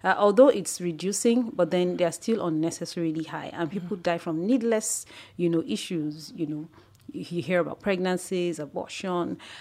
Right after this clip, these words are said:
Speaker 1: uh, even malaria issues, killing unnecessarily. I'd like to ask, uh, what is Girls Aid Initiative doing to actually address these issues? Because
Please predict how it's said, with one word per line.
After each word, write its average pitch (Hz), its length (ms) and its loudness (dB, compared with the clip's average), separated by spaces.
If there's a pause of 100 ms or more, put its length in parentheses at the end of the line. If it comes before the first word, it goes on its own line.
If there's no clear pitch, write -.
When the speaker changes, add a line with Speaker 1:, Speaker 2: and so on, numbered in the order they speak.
(140)
Speaker 1:
uh, 151 320 -4 (180)
even 262 640 4
malaria 185 580 2
issues, 185 880 -4 (340)
killing 254 580 6
unnecessarily. 165 1000 -2 (600)
I'd 214 140 0
like 285 180 0
to - 180 -14
ask, 160 360 -6
uh, 170 260 0
what 175 340 0
is 185 120 -2
Girls 185 380 0
Aid 165 260 -2
Initiative 156 680 -4
doing 170 340 0 (380)
to - 160 -8
actually 208 320 -4
address 170 480 0
these 165 180 -4
issues? 160 240 -8
Because 156 360 -4